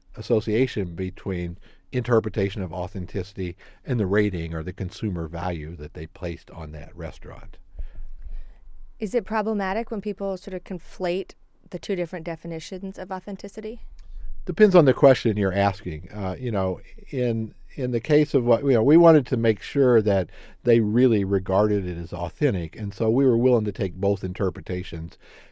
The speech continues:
Speaker 1: and see which one, you know, or whether both of them or anything that they regard as authentic would have value, and that winds up being the case. Uh, for other questions in research or for other problems, you might want to get a little more analytical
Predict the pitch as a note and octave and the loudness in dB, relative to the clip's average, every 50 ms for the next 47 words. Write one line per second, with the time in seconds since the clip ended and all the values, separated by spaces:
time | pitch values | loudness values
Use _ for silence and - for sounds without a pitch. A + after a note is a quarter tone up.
0 | - - - G#2 G2+ G2+ - - A#2 A2 G#2 G2 G2 - - - - G#2+ G2+ - | -20 -12 -10 -8 -8 -8 -8 -4 -2 0 0 0 -4 -8 -12 -8 -2 -2 -2 -2
1 | - - F#2 F2+ F2 E2+ E2+ D#2+ - - - - G2 E2 D2+ - F2+ F2 D#2+ - | -2 -4 -4 -4 -4 -4 -6 -8 -12 -14 -14 -12 -10 -10 -10 -10 -10 -12 -12 -14
2 | _ - G#2+ G2+ G2 F2+ E2 F#2+ G2 A#2+ A2 F#2+ E2 E2+ E2 E2 E2+ F2 E2 E2 | _ -6 -4 -4 -4 -2 -2 0 2 2 2 0 -4 -6 -6 -6 -6 -6 -8 -6
3 | D#2+ G#2 A2+ A2 F#2 F#2 F2+ F2+ D#2+ - - F2 E2+ E2 E2+ F2+ E2+ E2+ E2+ D#2+ | -4 -4 -4 -4 -4 -4 -6 -6 -8 -8 -8 -6 -6 -6 -6 -4 -4 -6 -6 -8
4 | - - E2+ E2 - - F2 F2 E2+ D#2 - - - - - - - - G2+ G2 | -8 -8 -8 -8 -8 -6 -6 -6 -6 -8 -10 -16 -20 -20 -20 -20 -10 -4 -4 -4
5 | F#2 G2+ F2 D#2+ D#2+ F2+ F2+ E2+ E2 D#2+ D#2+ E2 D#2+ E2+ F2+ F2+ - - F#2 F2+ | -2 -2 -2 -2 -4 -4 -4 -4 -2 -2 -4 -4 -6 -6 -6 -6 -6 -6 -6 -6
6 | F2 D#2+ D2 F2 D#2+ - - - E2+ E2 D#2+ D#2 D#2 - - A2+ F#2+ E2 D2+ - | -8 -8 -8 -10 -10 -10 -10 -10 -10 -8 -10 -10 -12 -10 -6 -4 -4 -4 -6 -8
7 | - - - - - - - - _ - - A#2+ A#2 - - - - C#3+ C3+ C3 | -14 -18 -18 -18 -20 -20 -20 -20 _ -14 -10 -8 -8 -8 -8 -2 2 4 4 6
8 | D#3 D3+ D3+ D3 D#3 C#3+ C#3 B2+ A2+ G2+ - - - - - - - _ _ _ | 8 8 10 12 12 10 10 10 6 4 -2 -10 -20 -20 -20 -20 -20 _ _ _
9 | - - - D#3+ D3+ - - - A2+ G#2 G2 G2+ F#2+ G#2 G2 F#2+ G2 G#2+ A2 G2+ | -4 2 4 4 4 4 2 -4 -2 -2 -2 -4 -4 -4 -4 -2 -2 -2 -2 -2
10 | - A2+ G2 F#2+ F2+ E2+ - F#2 E2+ - G2+ - - A2+ G#2+ F#2 - - A#2+ A2+ | -2 -2 -2 -2 -2 -4 -8 -10 -12 -10 -10 -6 -4 -2 -4 -4 -4 -4 -2 0
11 | A2 G#2+ G2 G2 F#2 F2 D#2+ - A2+ A2 G#2+ G#2 G#2 F#2 G2+ G2 F#2+ F#2 G2+ G2 | 0 0 0 -2 -4 -6 -6 -8 -8 -6 -4 -4 -4 -4 -4 -4 -4 -2 -2 -2
12 | F#2+ G#2 G#2 G2 G2 F2+ F2 E2+ - F#2+ F2+ F2+ F#2 G2+ G2+ G2 - - F2+ E2+ | -2 -2 -2 -2 -4 -4 -6 -6 -6 -6 -6 -4 -4 -4 -4 -4 -4 -4 -6 -6
13 | F2 | -6